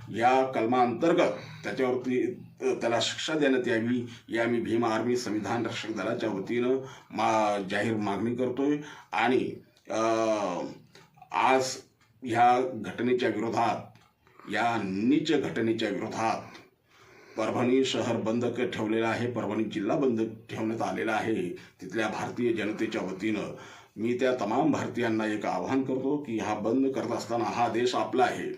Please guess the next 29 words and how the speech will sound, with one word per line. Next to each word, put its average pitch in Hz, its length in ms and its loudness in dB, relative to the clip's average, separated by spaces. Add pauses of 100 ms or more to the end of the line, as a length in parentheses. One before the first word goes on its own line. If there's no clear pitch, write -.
(460)
हा 110 140 4
तथागत 127 400 2
गौतम 123 340 2
बुद्धांचा 139 460 0
देश - 260 -2
आहे, 90 360 -8 (460)
हा, 131 340 4 (540)
अ, 117 360 2
सम्राट 127 420 2
अशोकांचा 131 560 0
देश 95 240 -2
आहे, 113 240 0
विश्वविजेत्या 123 800 0
सम्राट 107 380 -2
अशोकांचा 120 500 -4
देश 92 260 -4
आहे, 101 280 0 (340)
हा 117 120 4
डॉक्टर 127 320 0
बाबासाहेब 110 480 0
आंबेडकरांचा 107 600 -2
देश 95 260 -6
आहे, 113 280 0 (320)
हा 120 120 4
महात्मा 135 420 4
ज्योतिबा 113 580 0
फुलेंचा 143 440 0
देश 110 240 0
आहे, 113 260 0